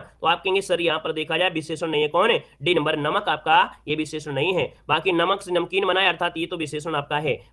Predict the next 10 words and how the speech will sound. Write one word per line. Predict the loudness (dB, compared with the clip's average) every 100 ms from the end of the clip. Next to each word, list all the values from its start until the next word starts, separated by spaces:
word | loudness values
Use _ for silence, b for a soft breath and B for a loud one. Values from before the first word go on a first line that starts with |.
| -6
पथरीला | -2 0 2 4
आपका | 4 2 -4
विशेषण | -4 -4 -4 0
है, | 0
बर्फीला | 0 -4 -4 -4
भी | -4 -4
विशेषण | -6 -6 -6 -4
है, | -2
याद | -4 -6
रखिएगा। | -8 -6 -4